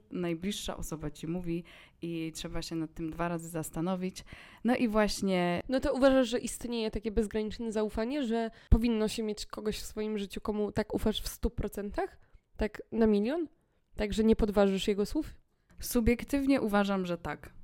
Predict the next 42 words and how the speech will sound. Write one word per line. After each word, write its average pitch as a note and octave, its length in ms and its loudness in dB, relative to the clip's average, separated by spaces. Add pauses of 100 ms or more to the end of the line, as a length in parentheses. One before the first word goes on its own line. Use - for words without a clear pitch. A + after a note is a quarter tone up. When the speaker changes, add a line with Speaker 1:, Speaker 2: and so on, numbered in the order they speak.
(120)
Speaker 2:
Okej. F#3+ 320 -6 (160)
Speaker 1:
Mimo A#3+ 320 6
wszystko - 360 2
jakby, G3 540 6 (360)
em, F#3+ 680 -4
Speaker 2:
No B3 120 2
ja D4 60 4
też G#4 160 0
uważam, C4+ 280 4
że A#3+ 120 4
wiesz, G#3+ 180 -2
zawsze A3 240 -4
trzeba A3 300 -4
mieć A3 280 -6 (400)
jakiś G#3+ 220 -6
swój A3+ 340 -2
rozum, A3+ 500 -2
ale A#3 320 0 (340)
no A3+ 60 -2
właśnie A#3+ 200 2
chodzi B3 200 2
mi B3 80 2
o A3+ 60 0
to, B3+ 100 0
że B3 100 -4 (140)
no A#3+ 140 -2
na A#3+ 120 -6
przykład - 380 -12 (340)
patrzę A3+ 260 0
na A3+ 120 2
naszą G#3+ 340 2
relację, G3+ 440 -2
nie? A#3+ 240 0 (500)
To A3+ 200 6
jak A3+ 260 6
gdyby A3 240 2
ktoś, A3 320 2
wiesz, F#3+ 240 0 (520)
przyszedł A3+ 280 4
mi A3 160 6
z G3+ 40 4
jakąś G#3+ 400 2